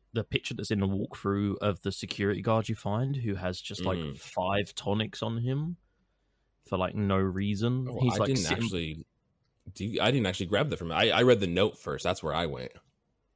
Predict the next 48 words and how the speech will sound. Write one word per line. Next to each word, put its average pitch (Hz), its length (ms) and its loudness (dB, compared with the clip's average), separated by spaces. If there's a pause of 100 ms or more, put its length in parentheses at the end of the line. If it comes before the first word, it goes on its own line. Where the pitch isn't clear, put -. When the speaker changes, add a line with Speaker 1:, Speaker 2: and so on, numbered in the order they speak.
(300)
Speaker 1:
Oh, 170 120 8
yeah, 151 140 6
you 107 160 2
read 151 200 0
the 131 80 0
note. 98 500 2
So, 107 140 0
like, 101 260 0
you, 113 240 0
you 123 160 0
basically, 147 380 2
you're 113 100 6
going 131 260 4
up 104 120 0
and 101 80 0
down 98 200 0
this 95 160 -4
tower, 95 680 -2
and 101 360 -4 (380)
Speaker 2:
Mm. 78 120 -2
Speaker 1:
you, 98 480 0 (100)
uh, 95 400 -2 (120)
find 113 760 2 (140)
this 104 160 -4
guy 101 500 4
who's 95 220 -6
sitting 95 140 -4
behind 92 220 -4
a 95 40 -6
desk, 135 380 2
and 110 100 0
he's 104 120 -2
like, 98 180 -4 (140)
"Oh, 190 220 2 (140)
you're 147 100 6
not 131 120 2
supposed 120 280 0
to 92 60 -4
have 95 60 -4
escaped, 117 540 0
da, 98 100 0
da, 90 120 -2
da, 98 120 0
da." 107 260 2 (400)
He - 140 -6
ends 196 140 2
up, - 120 -6
like, - 240 -2